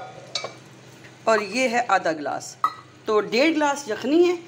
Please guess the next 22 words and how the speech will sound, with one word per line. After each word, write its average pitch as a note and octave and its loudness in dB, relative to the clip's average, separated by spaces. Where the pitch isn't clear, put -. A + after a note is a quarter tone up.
तो - -4
मैं B3+ -4
इसमें B3 -4
डेढ़ C#4+ 2
ग्लास C#4 0
ही B3+ -14
पानी G#3+ 0
डाल B3+ 4
के, C#4+ -4
तो - -14
जो A#3 -6
तीन D4 4
ग्लास G3+ 2
है G3+ -4
ना, A3 -4
वो A3 -2
इसमें G3 -4
पूरे E3 -2
करूँगी। - -8
अब A#3 0
इसको D4 -4
हमने C#4 2